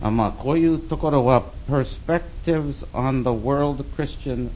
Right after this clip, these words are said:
Movement。まあ、私の日本語訳ならば、世界キリスト教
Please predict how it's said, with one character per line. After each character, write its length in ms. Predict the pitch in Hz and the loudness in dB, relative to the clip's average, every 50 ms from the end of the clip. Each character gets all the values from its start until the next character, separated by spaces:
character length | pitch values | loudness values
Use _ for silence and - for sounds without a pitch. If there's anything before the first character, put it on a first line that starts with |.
| - 120 | -4 0
Movement。 380 | 127 139 123 104 90 80 - - - - - - - - - - - - - - | 2 2 2 2 0 -4 -4 -6 -10 -10 -12 -10 -10 -10 -10 -10 -12 -10 -8 -4
ま 140 | 87 95 104 | -2 0 0
あ、 80 | 101 | 2
私 460 | 95 98 95 - 107 - - - 123 123 | 2 0 -2 -2 -8 -8 -8 -6 -4 -2
の 200 | 123 120 117 110 | 0 0 0 0
日 140 | 107 107 | 0 0
本 220 | 104 107 110 110 104 | 0 0 0 0 0
語 160 | 98 101 101 | 0 0 0
訳 240 | 95 98 95 - 101 | 0 0 -2 -2 0
な 140 | 101 101 101 | 0 2 2
ら 100 | 98 87 | 2 2
ば、 180 | 90 90 82 - - - - | 2 2 0 0 -4 -10 -10
世 260 | - - - - 107 | -10 -10 -6 -6 -6
界 360 | - - 135 139 143 139 135 135 | -2 2 4 6 6 6 4 2
キ 200 | - - 143 135 | 0 -4 0 0
リ 120 | 143 135 | 0 0
ス 160 | - - - | 0 -4 -6
ト 160 | - - 131 | 0 0 0
教 500 | - - - - 147 131 127 120 117 107 | 0 -2 -2 2 2 4 4 4 2 0